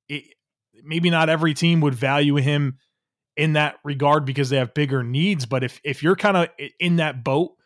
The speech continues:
where you just need to solidify, solidify the interior offensive line, like, go get Cesar Ruiz. And I think you're getting a high quality starter that can play for a long time. All right, Kyle. Seems like you are,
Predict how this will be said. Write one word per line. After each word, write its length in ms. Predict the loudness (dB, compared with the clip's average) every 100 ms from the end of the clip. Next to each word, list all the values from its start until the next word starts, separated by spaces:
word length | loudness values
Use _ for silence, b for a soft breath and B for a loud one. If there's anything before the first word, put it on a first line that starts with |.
| _ -4
where 320 | -2 -2 -8 _ _ _ _ _
you 180 | -4 -2
just 200 | -2 0
need 140 | 0
to 40 | 0
solidify, 440 | -2 -2 -2 -4 -4
solidify 480 | -2 0 0 0 0
the 120 | -4
interior 280 | -4 -2 -2
offensive 420 | -2 -8 -12 -8
line, 240 | -6 -4
like, 180 | -8 -8
go 160 | -4 -2
get 200 | -2 -6
Cesar 520 | -8 -4 -2 -2 -4
Ruiz. 560 | -6 -4 -2 -2 -6 b b b b
And 80 | -8
I 40 | -4
think 180 | -2
you're 80 | -2
getting 160 | -4 -4
a 40 |
high 180 | -6 -6
quality 320 | -4 -6 -6
starter 400 | -8 -8 -6 -8 -10
that 140 | -14
can 120 | -14
play 200 | -8 -8
for 160 | -8 -12
a 60 |
long 180 | -12 -12
time. 420 | -12 -12 -12 -14 _ _ _ _ _ _ _ _ _ _ _ _ _ _ _ _ _ _ _ _ _ _ _ _ _ -20 _ _ _ -6
All 80 |
right, 180 | -6 -6
Kyle. 340 | -14 -16 -18 -20 _ _ _ _ _ _ _ _ _ _
Seems 320 | -4 -2 2
like 200 | 0 0
you 180 | -2 2
are, 360 | 4 4 0